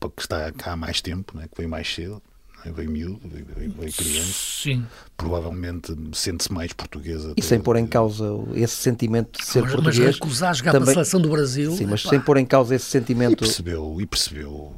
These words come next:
Speaker 2: Tinha mais hipótese
Speaker 3: Claro, claro que sim.
Speaker 2: de jogar para Portugal.
Speaker 3: Claro, claro que sim. Sem, era o
Speaker 2: Tá
Speaker 3: que eu ia
Speaker 2: bem,
Speaker 3: dizer, sem
Speaker 2: mas
Speaker 3: pôr em causa o sentimento dele como
Speaker 2: Iria
Speaker 3: cidadão
Speaker 2: lá duas
Speaker 3: português,
Speaker 2: vezes ao Brasil e
Speaker 3: em
Speaker 2: depois
Speaker 3: termos
Speaker 2: não.
Speaker 3: de gestão de carreira, é inteligente também.
Speaker 2: É,
Speaker 1: Acho que sim.
Speaker 2: sim. E, e és à seleção do Brasil duas ou três vezes, no máximo,
Speaker 3: Pois.
Speaker 2: e depois não, pronto.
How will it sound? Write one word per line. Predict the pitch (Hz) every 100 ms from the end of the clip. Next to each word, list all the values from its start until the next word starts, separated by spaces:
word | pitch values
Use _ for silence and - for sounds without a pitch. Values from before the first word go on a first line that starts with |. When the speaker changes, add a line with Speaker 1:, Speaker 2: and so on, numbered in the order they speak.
| -
Speaker 2:
Tinha | - 160
mais | 143 127
hipótese | 123 156 190
Speaker 3:
Claro, | - 143 147 98 104 -
claro | 110 -
que | -
sim. | -
Speaker 2:
de |
jogar | - 165
para | 156
Portugal. | 165 151 180 214
Speaker 3:
Claro, | 190 165 -
claro | - 98
que | -
sim. | 156 - -
Sem, | - 170 160
era | 135
o |
Speaker 2:
Tá | 123
Speaker 3:
que |
eu | 131
ia |
Speaker 2:
bem, | 123
Speaker 3:
dizer, | 143 151
sem | 160
Speaker 2:
mas | 147
Speaker 3:
pôr | 170
em | 147
causa | 135 120
o |
sentimento | 127 127 127 120
dele | 123 110
como | 113 107 104
Speaker 2:
Iria | 98
Speaker 3:
cidadão | - - 190 190
Speaker 2:
lá | 190
duas | 185 190
Speaker 3:
português, | 156
Speaker 2:
vezes | 196 170
ao | 180
Brasil | 175 160 196
e | 170
Speaker 3:
em |
Speaker 2:
depois | - 135
Speaker 3:
termos | 139 139 123
Speaker 2:
não. |
Speaker 3:
de | 117
gestão | 113 - 127
de |
carreira, | - 120 123 131
é |
inteligente | 135 127 139 156 185 - -
também. | 156 156 165
Speaker 2:
É, | 175
Speaker 1:
Acho | 160 -
que |
sim. | - 73
Speaker 2:
sim. | 76 117
E, | 107 143
e | 151 175 180
és | 180
à | 175
seleção | 170 160
do | 165
Brasil | 165 170
duas | 160
ou | 160
três | 185 180
vezes, | 214 208 165
no | 180
máximo, | 214 208 277 170
Speaker 3:
Pois. | 143
Speaker 2:
e |
depois | 170 156 143
não, | 143 131 123
pronto. | 117 110